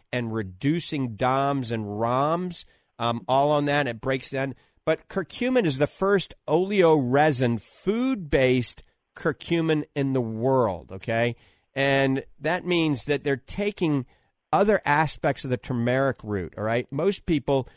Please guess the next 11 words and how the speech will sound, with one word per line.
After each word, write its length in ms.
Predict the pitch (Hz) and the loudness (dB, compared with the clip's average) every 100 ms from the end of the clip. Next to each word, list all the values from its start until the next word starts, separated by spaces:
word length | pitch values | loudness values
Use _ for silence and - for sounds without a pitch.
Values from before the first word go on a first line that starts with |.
| _ - | _ -6
uh, 260 | 117 117 117 | 0 2 2
they're 140 | 127 | 0
just 220 | 135 156 | 0 -2
taking 260 | 175 160 151 | -2 -2 -2
the 80 | 120 | -4
curcumin 640 | - 123 - 147 139 110 | -6 -10 -6 -4 -2 -2
and 120 | 101 101 | -2 -4
isolating 680 | 117 131 - 151 151 160 170 | -4 -2 -4 -4 -2 -2 -4
it, 160 | 185 - | -6 -8
all 80 | 117 | -6
right? 260 | 127 151 | -2 -2